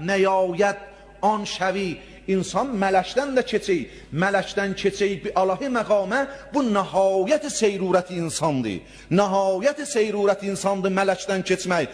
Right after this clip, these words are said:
Oradan sonra səfər dar tövhid başlanır.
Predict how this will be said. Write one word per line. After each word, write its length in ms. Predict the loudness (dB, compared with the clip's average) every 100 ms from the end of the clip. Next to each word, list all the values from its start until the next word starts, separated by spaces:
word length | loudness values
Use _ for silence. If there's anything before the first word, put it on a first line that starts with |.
| -12 -2
Oradan 400 | 2 2 2 0 0
sonra 160 | 0 0
səfər 540 | 0 -4 0 0 2
dar 180 | -2 -2
tövhid 400 | -4 -2 -2 0
başlanır. 600 | 0 -2 -4 -4 -6 -12